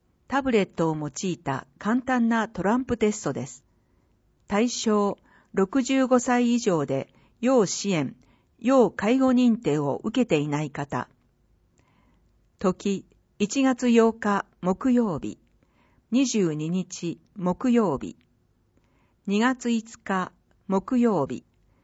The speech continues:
十九日木曜日、九時三十分から十二時頃。費用、無料。持ち物、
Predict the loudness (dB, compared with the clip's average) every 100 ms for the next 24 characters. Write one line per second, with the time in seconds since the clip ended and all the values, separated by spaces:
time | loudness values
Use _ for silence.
0 | _ _ -6 0 2 0 0 0 0 -6
1 | -12 -12 _ _ _ _ -4 -2 0 2
2 | 2 0 -6 -14 _ _ _ _ _ _
3 | _ _ _ -6 -2 0 -2 -2 0 0
4 | 0 -2 -4 -4 -4 -6 -6 -6 -8 _
5 | _ _ -2 2 4 4 2 -2 -2 -4
6 | -6 _ _ _ _ _ _ _ _ _
7 | _ _ _ _ 0 2 2 0 -6 -16
8 | _ _ -4 0 2 2 0 -4 _ _
9 | _ _ _ _ -2 -2 0 0 0 -4
10 | -8